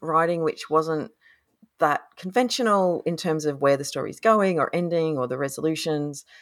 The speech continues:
Uh, I, that's more what I was expecting, I guess. And, and the first story did a little bit of that. Like, you weren't quite sure where the story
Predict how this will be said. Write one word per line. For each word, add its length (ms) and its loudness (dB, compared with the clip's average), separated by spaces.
Uh, 180 0
I, 120 2
that's 200 0
more 220 4
what 100 4
I 80 4
was 140 -2
expecting, 680 -6
I 100 0
guess. 560 -2
And, 160 -2
and 160 4
the 60 2
first 380 -2
story 580 0
did 180 0
a 60 2
little 220 0
bit 120 -4
of 160 -6
that. 240 -4
Like, 160 0
you 100 0
weren't 300 0
quite 500 4
sure 240 2
where 180 2
the 100 -6
story 280 -8